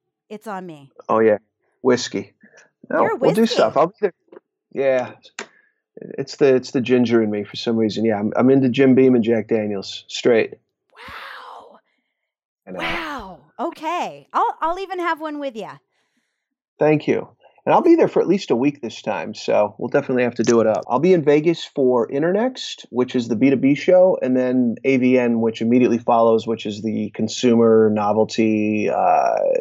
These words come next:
Speaker 2: video trade show.
Speaker 1: Gotcha.
Speaker 2: Yeah. Seven, eight days I'll be there.
Speaker 1: That's a long time in Vegas.
Speaker 2: Yes, it is. You know,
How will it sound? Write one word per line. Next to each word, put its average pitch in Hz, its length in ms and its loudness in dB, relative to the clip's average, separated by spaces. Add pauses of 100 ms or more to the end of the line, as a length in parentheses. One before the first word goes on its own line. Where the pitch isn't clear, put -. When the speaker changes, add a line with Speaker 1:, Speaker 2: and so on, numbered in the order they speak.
(240)
Speaker 2:
video 98 500 0
trade 87 320 2
show. - 320 -8 (400)
Speaker 1:
Gotcha. 156 500 -18 (640)
Speaker 2:
Yeah. - 120 -12 (480)
Seven, 113 360 0
eight 80 120 -2
days 92 260 -2
I'll 92 100 0
be 82 120 0
there. 64 260 -4 (720)
Speaker 1:
That's 240 140 -16
a 269 60 -10
long 233 200 -12
time 220 240 -14
in 196 80 -18
Vegas. 190 480 -16 (880)
Speaker 2:
Yes, 120 300 0
it 113 80 4
is. 113 500 2 (520)
You 101 80 -6
know, 104 440 -6